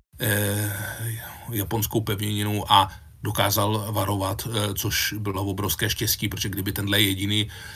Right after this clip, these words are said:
eh, člověk, eh, taky nějaký, eh, zbloudilý šíp dostal, tak vlastně, eh, v té Hakatě byli zcela nepřipravení ti samurajové a mohla to být ještě mnohem větší políz-, polízanice.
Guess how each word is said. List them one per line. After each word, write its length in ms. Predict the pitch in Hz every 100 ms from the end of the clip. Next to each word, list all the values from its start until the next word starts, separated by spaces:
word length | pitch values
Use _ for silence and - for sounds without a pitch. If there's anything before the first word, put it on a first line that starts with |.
| -
eh, 380 | - 107 101 98
člověk, 500 | 80 107 95 104 98
eh, 280 | - - 107
taky 300 | 101 98 110
nějaký, 380 | 104 95 98 104
eh, 200 | 107 101
zbloudilý 540 | 101 101 95 101 101
šíp 260 | 98 - 107 110
dostal, 440 | 101 98 - 101 101
tak 200 | - - - - _
vlastně, 580 | 104 101 - 107 101 101 - - - -
eh, 420 | 104 98 92 92 95
v 80 | 92
té 160 | - 98
Hakatě 640 | 104 104 95 104 101 113 120 104
byli 500 | 104 101 101 110 110
zcela 360 | - - 107 104
nepřipravení 1120 | 101 - 104 104 98 98 98 98 101 101 101
ti 320 | 104 98 98
samurajové 680 | - 101 101 95 95 98 98
a 120 | 98
mohla 220 | 98 95
to 100 | 98
být 140 | 107 101
ještě 240 | - -
mnohem 200 | 101 95
větší 240 | 123 -
políz-, 580 | 110 101 95 98 - -
polízanice. 640 | - 98 95 92 87 -